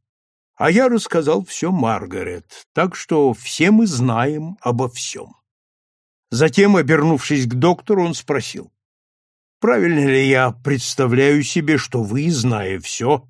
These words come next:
что знаем мы, наблюдавшие за этим явлением в течение многих лет, хотите принять участие в эксперименте,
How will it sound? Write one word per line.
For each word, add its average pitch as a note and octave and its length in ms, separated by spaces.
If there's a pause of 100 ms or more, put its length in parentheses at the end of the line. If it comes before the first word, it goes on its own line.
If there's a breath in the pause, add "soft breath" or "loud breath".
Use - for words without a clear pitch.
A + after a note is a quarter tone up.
что - 260
знаем G2+ 440
мы, A2+ 320 (480)
наблюдавшие B2 840
за G#2+ 100
этим A#2 320
явлением A#2 680
в - 120
течение A#2 520
многих A2 500
лет, E3 280 (340)
хотите F#3+ 500
принять E3 480
участие B2 680
в G#2+ 100
эксперименте, C#3+ 840